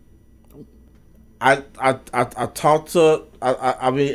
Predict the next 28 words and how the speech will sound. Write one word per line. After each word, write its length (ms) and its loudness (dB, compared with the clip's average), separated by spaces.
there's 240 2
record 720 2
to 100 -4
saying 720 2
that, 180 2
me 160 2
saying 440 2
that 360 2
Sammy 680 0
is 220 0
going 280 4
to 100 -8
be 180 0
featured. 380 -2
He 80 2
had 220 4
that 220 2
big 220 2
game 260 2
in 60 -4
the 80 -6
playoffs. 600 2
Listen, 380 2
man, 420 0
they 200 6
went 420 0
to 280 2
reliable. 920 2